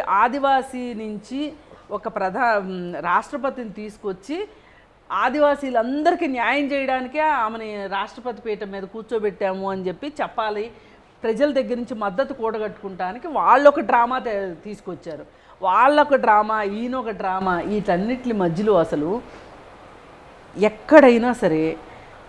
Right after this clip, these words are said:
ఒక స్త్రీకి సంబంధించిన విషయంలో అవాకులు చెవాకులు,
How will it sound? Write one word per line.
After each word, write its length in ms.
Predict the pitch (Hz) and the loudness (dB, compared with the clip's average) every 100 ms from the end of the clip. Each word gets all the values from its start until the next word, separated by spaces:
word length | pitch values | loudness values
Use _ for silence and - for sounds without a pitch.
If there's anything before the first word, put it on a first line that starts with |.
| - - | -20 -4
ఒక 520 | 190 190 190 180 180 - - - - - | -4 -2 2 4 2 0 -14 -20 -16 -16
స్త్రీకి 640 | - - 226 262 269 285 | -10 0 2 4 2 0
సంబంధించిన 760 | 269 190 180 175 175 165 160 156 | 0 0 2 0 0 -2 -2 -2
విషయంలో 680 | 151 - 180 156 139 143 139 - - - - - - - - | -4 -2 0 0 0 -4 -8 -16 -20 -20 -20 -20 -20 -20 -8
అవాకులు 500 | 175 180 208 208 220 196 | -2 4 4 4 0 0
చెవాకులు, 540 | 180 156 151 170 156 | 0 0 -2 -2 -4